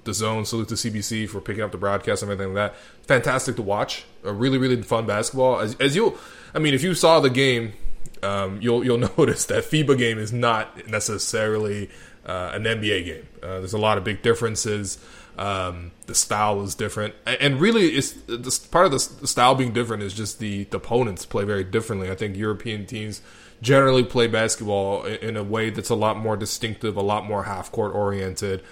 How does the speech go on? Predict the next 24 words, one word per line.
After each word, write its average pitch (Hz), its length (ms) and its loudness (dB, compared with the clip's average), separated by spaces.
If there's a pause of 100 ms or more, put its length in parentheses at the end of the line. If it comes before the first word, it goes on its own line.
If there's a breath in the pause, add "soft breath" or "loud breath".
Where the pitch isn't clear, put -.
(240 loud breath)
a - 60 -4
lot 110 300 0
less 107 240 -4
just - 260 0
traditional 113 480 -2
pick 110 220 -2
and 104 160 -2
roll, 113 240 4
a 110 80 2
lot 101 180 2
more 104 220 -2
off-ball 101 560 0
actions. 98 680 -6 (400 loud breath)
Um, 101 440 -2 (360)
and 180 400 2
the 165 80 6
level 170 200 6
of 160 60 2
physicality 160 520 4
is 104 160 -4
just 104 140 -6
a 110 40 0
lot 104 200 2
higher, 98 400 2